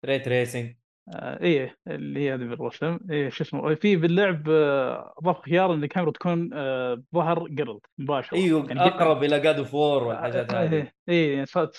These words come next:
Speaker 2: صار، صار الكاميرا أقرب لجيرالت من قبل. آه، الشيء الرهيب هنا عندك ثلاث خيارات. آه، تقدر، تقدر تشغل الكاميرا ولا تشيله وترجع زي ما هي، زي ما كانت قبل. عندك ثلاث
Speaker 1: إيه.
Speaker 2: خيارات.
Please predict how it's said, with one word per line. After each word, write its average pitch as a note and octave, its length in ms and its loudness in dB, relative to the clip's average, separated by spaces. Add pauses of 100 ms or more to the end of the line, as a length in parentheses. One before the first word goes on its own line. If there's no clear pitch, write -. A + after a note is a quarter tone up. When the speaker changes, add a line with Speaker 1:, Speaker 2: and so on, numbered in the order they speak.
(240)
Speaker 2:
صار، E3 480 2
صار E3+ 140 -2
الكاميرا E3+ 320 -2
أقرب D#3+ 220 0
لجيرالت D#3+ 340 -2 (480)
من C#3+ 100 -10
قبل. B2 280 -6 (300)
آه، - 200 -4
الشيء - 200 6
الرهيب G#3 260 6
هنا A#3 160 6
عندك F#3+ 300 2
ثلاث G#3 120 4
خيارات. D3+ 400 2 (120)
آه، B2+ 640 -10
تقدر، D#3+ 280 2
تقدر D3+ 640 0 (340)
تشغل C3+ 580 -2
الكاميرا E3 380 -2
ولا F#3+ 160 2
تشيله A#2 380 -10 (140)
وترجع C#3+ 260 -2
زي D3+ 120 2
ما C#3+ 140 0
هي، B2 280 -2
زي C#3 180 -4
ما C#3 80 -4
كانت C3 240 -2
قبل. A#2 220 -4 (140)
عندك E3 120 -2
ثلاث F#3+ 120 4
Speaker 1:
إيه. A#3 60 -2
Speaker 2:
خيارات. E3 360 4